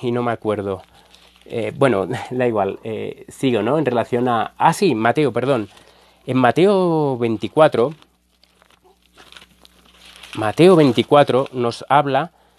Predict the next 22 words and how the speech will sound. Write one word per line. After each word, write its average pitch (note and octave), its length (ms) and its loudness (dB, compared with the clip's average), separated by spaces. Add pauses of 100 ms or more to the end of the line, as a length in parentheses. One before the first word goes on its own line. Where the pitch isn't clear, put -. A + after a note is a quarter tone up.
(340)
de, C3+ 400 2 (120)
eh, A#2 760 -2
señales, C#3 520 -2
¿no? D3 140 0
de D#3 80 0
la A#2 100 2
segunda D3 320 0
venida, C#3+ 440 2 (480)
pero C#3 160 2
es D#3 60 0
muy A3 120 4
interesante D#3 600 2
porque C3+ 300 -2
dice C3 240 -4
que A#2+ 600 0 (1500)
va C3+ 160 2
a C#3+ 40 2
ser D3+ 180 2
dado, D3 280 4
pues, D3 240 -4
el B2 80 -2
evangelio, D3+ 640 0